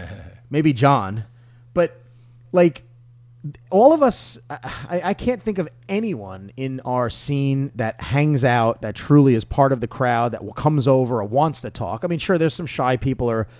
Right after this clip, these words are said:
Speaker 2: even if there are some people who are stuck up, they're, they keep to themselves. They're not in the crowd, so that's how it goes. But the people who are there, when you see the crowds or you see the, the groups of people chilling, everyone is super friendly. Everyone is super welcoming, and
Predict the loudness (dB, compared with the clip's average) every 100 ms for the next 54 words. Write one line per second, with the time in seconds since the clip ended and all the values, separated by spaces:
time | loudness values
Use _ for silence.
0 | -20 -6 0 2 4 4 4 2 -2 -6
1 | -6 -4 -6 -6 -4 -4 -4 -6 -2 -4
2 | 0 -2 -2 -4 -4 -2 -2 -2 -4 -6
3 | -4 -4 0 2 2 0 -4 0 0 0
4 | -2 -4 -8 -18 _ _ _ 2 2 2
5 | -8 -20 -20 -20 -20 -4 0 2 2 2
6 | 4 4 2 2 2 0 -4 -6 -8 -8
7 | -8 -8 -4 -2 0 -2 -4 -8 -8 -6
8 | -4 -4 -4 0 0 0 -4 -4 -4 -4
9 | 0 0 -2 -10 -18 _ -4 -2 0 0
10 | 0 0 0 -2 -2 -2 -2 -2 -8 -6
11 | -4 0 0 0 -4 -4 -2 0 0 0
12 | -2 -10 -10